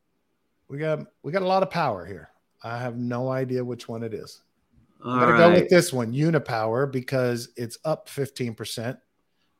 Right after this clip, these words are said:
Speaker 1: while everything else is down. Uh,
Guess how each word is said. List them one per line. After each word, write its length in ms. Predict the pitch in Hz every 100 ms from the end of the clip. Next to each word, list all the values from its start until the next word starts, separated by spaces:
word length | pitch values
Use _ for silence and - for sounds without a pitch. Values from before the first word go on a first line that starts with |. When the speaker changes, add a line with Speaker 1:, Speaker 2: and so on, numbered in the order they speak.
| _ _ _
Speaker 1:
while 280 | 120 120 120
everything 320 | 123 117 113
else 220 | 110 -
is 100 | 107
down. 600 | 98 113 110 107 139 165 - _ _ _ _ _ _ _
Uh, 880 | 120 117 113 113 113 113 113 113